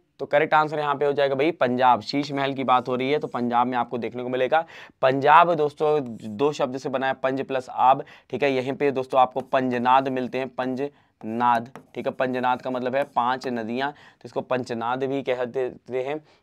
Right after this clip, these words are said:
ठीक है, ये ध्यान रखिएगा। और अगर हम बात करते हैं पंजाब जो है दोस्तों, यहाँ पे सबसे ज़्यादा उत्पादन होता है गेहूं का, ठीक है, भारत में अगर पूछा जाए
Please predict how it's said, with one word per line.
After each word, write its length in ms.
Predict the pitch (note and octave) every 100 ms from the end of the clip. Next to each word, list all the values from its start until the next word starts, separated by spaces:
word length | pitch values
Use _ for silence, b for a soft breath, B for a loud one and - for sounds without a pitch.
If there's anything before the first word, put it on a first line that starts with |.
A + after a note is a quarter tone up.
| -
ठीक 140 | B2
है, 60 | B2+
ये 120 | A#2+
ध्यान 280 | A#2 A#2+ B2+
रखिएगा। 400 | B2+ C3 C#3+ D3+ B B B -
और 340 | D3+ D#3+ G#2+ b b -
अगर 180 | C3+ D3+
हम 220 | D3 C#3+
बात 280 | C#3 C#3 -
करते 260 | C#3+ C3+ C#3+
हैं 160 | D#3 D3
पंजाब 500 | C3+ C3 C3 C3+ D3 C#3
जो 160 | B2+
है 120 | B2+
दोस्तों, 300 | A#2+ A#2+ C3+
यहाँ 220 | B2+ A#2+ A#2
पे 100 | B2+
सबसे 340 | D3 D3 D#3
ज़्यादा 260 | C3 A#2+ B2+
उत्पादन 520 | A#2 - A2+ A2+ A#2
होता 280 | A2+ G#2+ A2+
है 160 | A#2
गेहूं 340 | G#2 A2 G#2+ A2+
का, 240 | A#2 G#2+ b b -
ठीक 160 | A2+ C3+
है, 100 | C3+
भारत 320 | G#2+ A2 A2
में 100 | B2
अगर 140 | A#2 A#2+
पूछा 280 | A#2+ A#2+ B2
जाए 200 | C3+